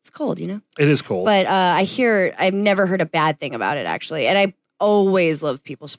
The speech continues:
Speaker 1: from Chicago. I love people from Chicago. I have a lot of good Chicago friends. So I love you, Chicago,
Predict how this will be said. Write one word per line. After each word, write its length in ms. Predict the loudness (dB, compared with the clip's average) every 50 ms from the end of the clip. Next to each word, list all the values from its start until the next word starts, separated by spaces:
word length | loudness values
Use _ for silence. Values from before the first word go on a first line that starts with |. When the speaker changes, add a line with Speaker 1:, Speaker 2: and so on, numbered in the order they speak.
| _
Speaker 1:
from 140 | -14 -14 -14
Chicago. 480 | -14 -14 -12 -12 -12 -12 -14 -16 -18 -14 _
I 80 | -2 -2
love 420 | 0 2 2 2 2 2 0 -4
people 240 | -10 -14 -14 _ _
from 120 | _ -20 -20
Chicago. 400 | -18 -18 -18 -20 -20 -20 -20 -20 _ _ _ _ _ _ _ _ _ _ _ _ -20 -18 _
I 60 | -8
have 80 | -6 -4
a 40 | -4
lot 180 | -4 -6 -8
of 40 | -10
good 140 | -14 -18 -18
Chicago 300 | -20 -20 -20 -20 -20 _
friends. 340 | _ _ -20 -20 -20 _ _ _ _ _ _ _ _ _ _ _
So 460 | -8 -4 -2 0 2 2 2 0 -2 -4
I 100 | -6 -4
love 160 | -4 -4 -4
you, 140 | -4 -4 -4
Chicago, 440 | -4 -6 -10 -16 -20 -20 -20 -20 _